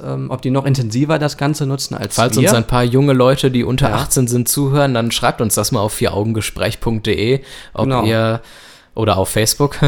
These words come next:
Speaker 2: <laughs>
Speaker 1: Es wird uns
Speaker 2: ob ihr
Speaker 1: interessieren.
Speaker 2: da permanent vorhängt oder ob ihr das durchaus auch mal zur Seite legt, weil ihr sagt, das macht auch mal Spaß, einfach so mit Leuten was zu unternehmen, ohne permanent da was nachzugucken. Ja, auf jeden Fall eine Reizüberflutung scheint da zu sein,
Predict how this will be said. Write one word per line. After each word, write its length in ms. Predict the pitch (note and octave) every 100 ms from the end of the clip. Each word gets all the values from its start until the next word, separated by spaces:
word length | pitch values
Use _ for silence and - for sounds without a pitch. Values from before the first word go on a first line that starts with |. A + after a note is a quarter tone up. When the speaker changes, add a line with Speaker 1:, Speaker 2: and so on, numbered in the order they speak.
| C#3 D#3
Speaker 2:
<laughs> 220 | - -
Speaker 1:
Es 220 | C3 -
wird 180 | D3 D#3+
uns 200 | D3+ -
Speaker 2:
ob 20 |
ihr 40 |
Speaker 1:
interessieren. 440 | D3+ D#3 D3+ A#2 A#2
Speaker 2:
da 240 | A#2 A2+
permanent 540 | A2+ B2+ A#2+ A2+ C3+ -
vorhängt 580 | D3 C3+ B2+ C#3+ D#3+
oder 240 | D#3 B2+ B2+
ob 160 | B2
ihr 100 | B2+
das 220 | B2 A#2 -
durchaus 460 | B2 - A#2 A2+
auch 180 | A2+ G#2+
mal 260 | A2+ A2 A2
zur 120 | A2+
Seite 300 | A2 A#2+ A2+
legt, 280 | G#2+ A2+ A2
weil 140 | G#2
ihr 100 | G2+
sagt, 260 | G#2 G#2 G2+
das 200 | G2 G#2
macht 180 | A2
auch 80 | G2+
mal 140 | G#2 G#2
Spaß, 340 | - G2+ G2+
einfach 240 | G#2+ G#2
so 80 | G#2
mit 160 | G#2+ G2
Leuten 340 | F#2 G2 G#2+
was 220 | G2 -
zu 80 | -
unternehmen, 480 | G#2 G#2 G2+ G#2 G2+
ohne 220 | G2 G2
permanent 500 | G2+ G2+ F#2+ G2 G2+
da 220 | G2 G2
was 160 | G2+ -
nachzugucken. 760 | G2+ G#2+ - G#2+ - G2+ B2 - - - - - - - -
Ja, 260 | A#2+ C3 A2 - - -
auf 100 | -
jeden 160 | B2+
Fall 140 | C#3 C#3+
eine 160 | C3
Reizüberflutung 720 | A2 C#3 - B2+ - C3+ C3 A2
scheint 280 | A2+ G#2
da 160 | F#2 B2
zu 160 | - D3+
sein, 380 | C3+ C#3 F3+